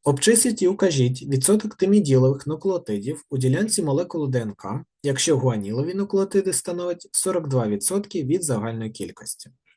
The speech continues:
Ми згадуємо правило Чаргафа. За правилом Чаргафа тимін нам відомий, тимін дорівнює аденіну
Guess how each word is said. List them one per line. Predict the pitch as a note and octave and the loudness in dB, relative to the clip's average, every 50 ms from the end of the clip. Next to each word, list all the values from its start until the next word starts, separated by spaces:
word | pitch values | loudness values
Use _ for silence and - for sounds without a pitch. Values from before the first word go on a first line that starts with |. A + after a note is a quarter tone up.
| _ _ _ _ _ _ _ _ _ _ _ _ _ _ _ _ _ _ _ _ _ _ _ _ _ _ _ | _ _ _ _ _ _ _ _ _ _ _ _ _ _ _ _ _ _ _ _ _ _ _ _ _ _ _
Ми | - A3+ A3 | 0 0 0
згадуємо | G3+ D#3 D3+ C3+ A2+ G#2+ A#2 A2+ A2+ A2+ G#2+ | 0 0 0 0 0 0 -2 -4 -4 -6 -4
правило | - D3+ C#3+ B2+ A#2 A2 G#2+ | -2 0 0 2 2 0 -2
Чаргафа. | G#2 - - G#2+ F#2 F2+ - G2 A#2+ B2+ - G3+ G#3 A3 A3 | -2 -4 -4 -6 -6 -6 -8 -6 -6 -4 -2 -2 -2 -2 -2
За | F3 C3+ D#3 E3 | -2 0 0 0
правилом | E3 - F3 D3+ C#3+ C#3 C3+ C3+ C3 | 0 0 0 2 2 2 2 0 0
Чаргафа | C3 - D3 B2 A#2 G#2+ G2+ A2 G#2 - - G2+ F#2+ G2+ A2+ - _ _ _ _ _ _ _ _ _ _ _ _ _ _ _ _ _ _ _ _ _ _ - | 0 0 0 -2 -2 -2 -4 -8 -8 -8 -10 -12 -14 -16 -18 -20 _ _ _ _ _ _ _ _ _ _ _ _ _ _ _ _ _ _ _ _ _ _ -4
тимін | - E3+ E3+ E3 E3 D#3+ C#3 B2 A#2 - - - | -2 -2 0 2 2 2 0 0 -4 -8 -12 -8
нам | C#3+ C#3 C#3 C3+ B2+ | -4 -2 0 2 2
відомий, | B2 C3+ C#3 C#3 C#3 C3+ B2 A2+ G#2+ G#2 | 2 2 0 0 0 -2 -2 -2 -4 -8
тимін | G#2+ - - D3+ D3+ D3 C#3 C3 B2 | -8 -6 -4 -4 -2 0 2 2 2
дорівнює | B2 C3+ C3+ C3+ C3 A2+ A2 G#2+ G#2 G2+ - _ _ _ - | 2 2 2 2 2 0 -2 -4 -8 -8 -10 _ _ _ -6
аденіну | C3+ C#3 C3+ C3 C3 A2+ G#2 F#2 F#2 F#2 A2 D#3 F#3+ | -4 -2 0 0 0 0 -2 -4 -8 -8 -8 -8 -8